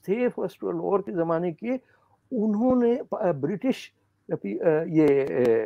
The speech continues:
अ, अ, Indian पीओडब्ल्यूज़ ने रे-, rebel किया against British troops और जर्मन्स के पास गए। Germans ने कहा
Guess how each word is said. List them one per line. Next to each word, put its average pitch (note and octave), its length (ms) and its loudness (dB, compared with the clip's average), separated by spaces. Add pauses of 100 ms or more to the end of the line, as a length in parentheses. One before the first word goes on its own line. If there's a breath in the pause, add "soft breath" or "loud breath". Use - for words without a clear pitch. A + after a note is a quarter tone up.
(400)
अ, C#3+ 60 2
अ, B2 600 0
Indian C4 360 10
पीओडब्ल्यूज़ F3+ 680 2
ने A3 80 6
रे-, D#3+ 320 0
rebel E3 360 2
किया F#3 320 -2
against F3+ 520 -2 (340 soft breath)
British F#3 360 0
troops G#3+ 300 0
और F#3+ 60 8
जर्मन्स D#3+ 520 6
के A3 120 -6
पास F3 300 4
गए। A#3 160 0
Germans F#3 500 2
ने G3+ 180 0
कहा F#3 360 2